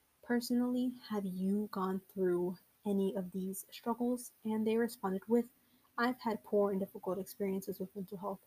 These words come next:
I also know people who have, but I don't think I'm in the position to share that information. I myself have bad anxiety, and I think something that is difficult about it is how to handle it and tell others. I would do things that were harmful to myself, and obviously that had no benefit. It actually made my anxiety worse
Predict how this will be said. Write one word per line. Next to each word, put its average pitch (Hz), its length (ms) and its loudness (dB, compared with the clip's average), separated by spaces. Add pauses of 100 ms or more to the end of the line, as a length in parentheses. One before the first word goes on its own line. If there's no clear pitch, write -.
(140)
I 196 80 6
also 185 260 0
know 190 140 -2
people 214 360 0
who 208 120 0
have, 220 420 -2
but 208 180 -8
I 190 100 2
don't 185 220 0
think 196 140 -4
I'm 190 80 2
in 185 80 2
the 185 60 -4
position 190 420 -2
to - 80 -8
share 190 220 -2
that 185 120 -2
information. 190 600 -6 (560)
I 240 100 2
myself 247 420 0
have 202 180 -4
bad 185 120 0
anxiety, 214 560 2
and 202 100 0
I 202 60 0
think 208 200 -2
something 208 280 -2
that 196 140 0
is 196 100 -4
difficult 254 440 -2
about 185 260 2
it 208 80 0
is 196 120 -8
how 190 120 2
to 190 80 0 (120)
handle 190 260 0
it 208 60 -4
and 190 100 -4
tell - 220 -8
others. 190 440 -2 (400)
I 220 80 6
would 220 140 2
do 240 120 4
things 254 220 2
that 202 100 2
were 190 100 0
harmful 190 320 -2
to - 120 -6
myself, 262 460 -2
and 214 120 2
obviously 190 360 0
that 190 80 -2
had 185 180 0
no 185 100 0
benefit. 196 460 -2
It 208 100 0
actually 196 400 0
made 185 220 2
my 190 80 0
anxiety 190 500 -2
worse 247 380 2